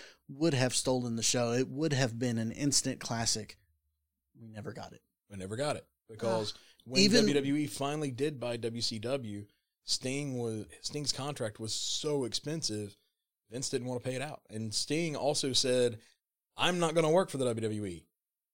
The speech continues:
Speaker 2: Period. I don't care how much you offer
Speaker 1: Well,
Speaker 2: me." And Vince was
Speaker 1: and,
Speaker 2: like,
Speaker 1: and
Speaker 2: "All right,
Speaker 1: Sting,
Speaker 2: fine, we just won't offer it."
Speaker 1: the,
Speaker 2: You know?
Speaker 1: the W C W had some weird stuff where in order to make their budget work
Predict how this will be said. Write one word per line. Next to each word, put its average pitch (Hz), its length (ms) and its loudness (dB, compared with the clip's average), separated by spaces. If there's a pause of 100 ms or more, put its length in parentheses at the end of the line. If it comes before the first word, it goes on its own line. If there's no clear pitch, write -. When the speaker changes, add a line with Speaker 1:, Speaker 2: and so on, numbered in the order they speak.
(180)
Speaker 2:
Period. 151 360 6 (120)
I 151 60 -10
don't 180 100 0
care 175 120 4
how 190 80 2
much 151 140 2
you 127 80 2
offer 101 160 2
Speaker 1:
Well, 151 80 6
Speaker 2:
me." - 120 -10
And 113 120 -4
Vince 160 260 4
was 190 120 12
Speaker 1:
and, 185 80 6
Speaker 2:
like, 170 100 12
Speaker 1:
and 160 80 2
Speaker 2:
"All 107 60 6
right, 135 100 12
Speaker 1:
Sting, 208 240 12
Speaker 2:
fine, 117 80 4
we 107 60 2
just 113 140 -2
won't 135 160 2
offer 160 160 2
it." 101 80 -4 (500)
Speaker 1:
the, 165 80 12
Speaker 2:
You 165 140 12
know? - 0 -
Speaker 1:
the 143 640 0 (120)
W 180 280 6
C 160 160 8
W 156 300 8
had 131 200 2
some 127 240 4
weird 127 240 2
stuff 139 400 2
where 123 420 2
in 131 160 0
order 147 220 2
to 139 140 0
make 127 220 2
their 135 160 6
budget 120 460 2
work 165 400 0